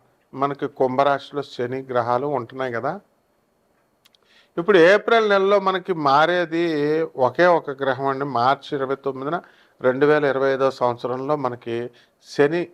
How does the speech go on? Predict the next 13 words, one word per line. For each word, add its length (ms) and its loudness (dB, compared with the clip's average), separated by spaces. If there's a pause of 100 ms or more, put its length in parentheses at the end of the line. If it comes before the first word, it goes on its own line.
(320)
మారుతున్నాడు 580 -2
కుంభరాశి 600 -2
నుంచి 280 -12
మీన 320 -8
రాశికి. 360 -20 (840)
ఇక 100 2
మిగతా 420 2
గ్రహాలన్నీ 680 0
కూడా 200 0
యథాతథంగా 840 -2
ఉన్నాయి, 360 -18 (840)
మేజర్ 360 2
గ్రహాలు. 560 -14